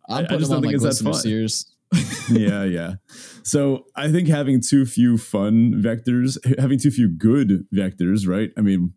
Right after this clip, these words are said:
Speaker 2: d-, go look up some of Sirkovitz's recent threads about the win rates. Um, and also having too few interesting rares and uncommons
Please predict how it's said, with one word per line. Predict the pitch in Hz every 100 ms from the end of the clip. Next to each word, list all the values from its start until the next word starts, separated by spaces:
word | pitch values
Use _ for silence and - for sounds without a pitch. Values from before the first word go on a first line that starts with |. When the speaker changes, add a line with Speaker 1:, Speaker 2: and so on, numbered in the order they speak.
| _ -
Speaker 2:
d-, | - - 101
go | 110
look | 107 113
up | 104
some | - 104
of |
Sirkovitz's | 90 110 104 92 87 90
recent | 90 87 85
threads | - 92 90 80
about | 85 87
the | 80
win | 87 95
rates. | 80 78 - - _ -
Um, | 90 92 92 - _ 123
and | 127
also | 165 170
having | 175 160 143
too | 113 147 139
few | 127 - 127 117 98 - _ -
interesting | 120 135 - 147 110
rares | 92 95 123 117
and | 92 85
uncommons | 101 98 98 104 98 98 92 90